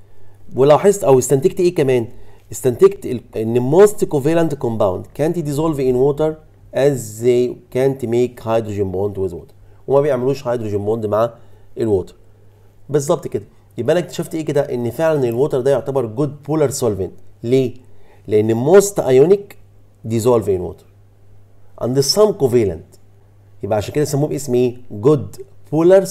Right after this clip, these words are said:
solvent. انا كده اثبتت ان الميه good polar solvent. اتفقنا يا اولاد؟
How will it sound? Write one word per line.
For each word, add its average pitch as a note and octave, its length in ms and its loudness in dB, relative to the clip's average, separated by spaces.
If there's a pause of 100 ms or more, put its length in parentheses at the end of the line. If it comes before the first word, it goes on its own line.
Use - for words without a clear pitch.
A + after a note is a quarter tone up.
solvent. A#2 480 -4
انا F#2+ 120 -4
كده G#2+ 280 -2
اثبتت A#2+ 380 -2
ان G2+ 140 -2
الميه C3+ 560 0 (340)
good D3 180 4 (180)
polar F3+ 200 4 (100)
solvent. E2+ 440 -4
اتفقنا G2+ 280 -4
يا G2+ 40 0
اولاد؟ G2+ 300 0